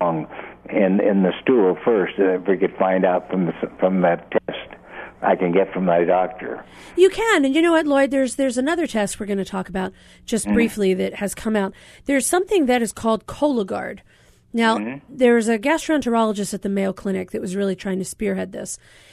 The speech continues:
Speaker 2: And basically what they've determined is that they can do a multi-point test of abnormal D N A in the stool. And
Speaker 1: Mm-hmm.
Speaker 2: that's sort of another advanced test that they're looking at. Medicare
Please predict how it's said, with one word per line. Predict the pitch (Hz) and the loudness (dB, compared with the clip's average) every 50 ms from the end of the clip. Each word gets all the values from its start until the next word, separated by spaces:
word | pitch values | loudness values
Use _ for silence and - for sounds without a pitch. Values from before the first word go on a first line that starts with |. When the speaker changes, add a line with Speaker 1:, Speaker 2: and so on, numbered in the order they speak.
| - _ - | -20 _ -4
Speaker 2:
And | 285 226 226 220 220 220 214 - | -2 2 2 2 2 2 2 2
basically | 254 294 330 - - 330 320 | 2 2 2 0 0 0 2
what | 285 285 - | 2 2 2
they've | 269 247 240 208 | 2 0 0 0
determined | 220 220 - - 285 311 277 220 202 202 208 | -4 -6 -4 -2 0 0 0 0 -2 -4 -4
is | 208 214 208 - - _ _ _ _ _ _ _ _ _ _ _ _ _ | -6 -8 -10 -12 -16 _ _ _ _ _ _ _ _ _ _ _ _ _
that | - 240 233 | -6 -4 -2
they | 262 269 262 | 0 0 0
can | 254 - 240 240 | 0 -2 -2 -2
do | 226 254 277 294 302 | 0 0 2 2 2
a | 277 254 | 2 2
multi-point | 233 220 220 220 254 262 - - 294 294 - - - 254 240 233 233 202 - - | 2 2 2 0 0 -2 -2 -4 -4 -4 -4 -4 -4 -2 -2 -2 -4 -6 -10 -14
test | - - 196 196 196 185 - - - - - _ _ _ _ _ _ - | -14 -12 -10 -10 -10 -12 -14 -16 -18 -20 -20 _ _ _ _ _ _ -4
of | 214 208 202 202 196 190 185 - - _ _ - | -2 0 0 0 0 -2 -4 -8 -16 _ _ -2
abnormal | 214 220 233 220 233 254 240 240 240 233 | -2 0 0 0 0 -2 0 0 -2 -2
D | 190 202 220 220 | -2 -2 -2 -2
N | 208 202 | 0 0
A | 196 196 | 0 -2
in | 190 190 | -2 -4
the | 190 185 | -6 -8
stool. | - - - 196 190 190 190 - _ _ _ _ _ _ _ _ - | -10 -10 -10 -10 -10 -10 -14 -18 _ _ _ _ _ _ _ _ -10
And | - 208 202 208 | -6 -4 -2 -2
Speaker 1:
Mm-hmm. | 220 269 | 0 0
Speaker 2:
that's | 330 359 - - | 0 -2 -2 -2
sort | - 277 262 | -2 0 2
of | 247 233 208 - _ _ _ _ _ _ - | 0 0 -2 -6 _ _ _ _ _ _ -8
another | 240 214 214 208 220 226 214 240 233 | -6 -4 -2 0 0 2 2 2 2
advanced | 226 202 180 202 202 202 202 196 - - - | 2 0 -2 -2 -2 -2 -2 -4 -6 -10 -12
test | - 196 190 190 - - | -10 -8 -8 -8 -8 -10
that | - 175 | -10 -6
they're | - 190 185 | -6 -4 -4
looking | 196 190 180 - 202 196 | -4 -6 -6 -8 -8 -8
at. | 196 196 208 226 _ _ _ - - - - - | -8 -10 -12 -14 _ _ _ -20 -20 -16 -8 -2
Medicare | 226 233 262 311 370 370 - 277 226 220 220 220 226 226 226 | 0 2 2 2 2 0 0 0 0 0 0 0 -2 -4 -6